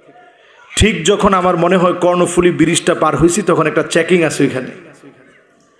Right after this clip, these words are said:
তো checking যে দিবে সে ঢুকছে, আমার আবার খুব পরিচিত, দেখে কয়, "হায় রে আল্লাহ, হুজুর আপনি এখানে?" আমি বললাম, "মাহফিল করে যাচ্ছি, রাত হয়ে গেছে, গাড়ি আনি না, এই জন্য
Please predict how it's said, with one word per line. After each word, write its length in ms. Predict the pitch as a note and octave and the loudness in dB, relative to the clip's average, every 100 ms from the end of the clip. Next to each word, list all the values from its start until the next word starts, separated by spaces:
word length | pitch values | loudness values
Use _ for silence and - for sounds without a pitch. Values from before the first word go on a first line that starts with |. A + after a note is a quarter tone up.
| _ _ _ | _ _ _
তো 100 | C#3+ | -10
checking 480 | C#3+ E3+ E3+ F3+ E3+ | -2 -2 0 -2 0
যে 240 | D3+ E3 | 0 0
দিবে 360 | C#3 D#3 D3 F3+ | 0 0 2 2
সে 220 | - D#3 | 2 -2
ঢুকছে, 520 | A#2+ D3 - D#3+ E3 - - - - - - | 0 -4 -4 -6 -6 -8 -20 -20 -20 -14 -4
আমার 240 | F3 E3+ | -2 0
আবার 180 | D#3+ D3 | 0 -2
খুব 240 | - D3 - | -4 -6 -2
পরিচিত, 360 | D#3+ C#3+ B2 | -2 -2 -6
দেখে 280 | C#3 C#3+ D3 | -6 -2 -2
কয়, 100 | C3+ | -4
"হায় 240 | A#2 C#3+ D#3+ | -6 -4 0
রে 60 | |
আল্লাহ, 280 | C#3+ C3+ C3+ C3 | 0 -2 -6 -6
হুজুর 280 | C3 B2+ A#2 - - _ C#3 _ _ _ _ _ _ _ - | -10 -10 -12 -16 -20 _ _ _ _ _ _ _ _ _ -8
আপনি 380 | D3 D3 D3+ D3+ | -8 -6 -4 -4
এখানে?" 340 | D3 D#3 F#3+ - - - _ _ _ _ - | -4 -6 -8 -14 -20 -20 _ _ _ _ -4
আমি 160 | E3+ | -2
বললাম, 300 | D3 D3+ D3 | 0 0 0
"মাহফিল 360 | C#3 C3+ C3+ C#3+ | -2 -2 -2 -4
করে 220 | D#3 D3+ | -2 -2
যাচ্ছি, 480 | C#3 C#3+ - F#3 D#3+ | 0 -4 -2 0 2
রাত 260 | C#3 C3+ - | 0 -2 0
হয়ে 220 | D3 D#3+ | 2 4
গেছে, 320 | E3+ E3+ E3 | 2 2 -2
গাড়ি 320 | C3+ C#3 D3 | -2 -2 0
আনি 160 | D3+ E3+ | 0 -2
না, 120 | F#3+ | 0
এই 160 | F3+ C#3 | 0 0
জন্য 420 | C#3+ C#3 C3 | -2 -2 -6